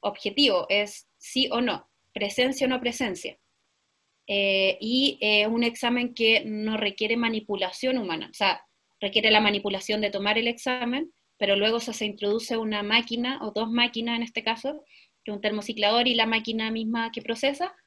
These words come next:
y eso objetivamente cuantifica las copias virales,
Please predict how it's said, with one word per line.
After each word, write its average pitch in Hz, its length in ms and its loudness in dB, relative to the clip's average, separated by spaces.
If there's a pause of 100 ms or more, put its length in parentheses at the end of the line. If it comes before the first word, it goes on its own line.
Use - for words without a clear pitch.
(720)
y 233 140 4
eso 277 120 6
objetivamente 294 960 6 (160)
cuantifica 240 640 2
las 233 220 -2
copias 277 360 4
virales, 233 640 0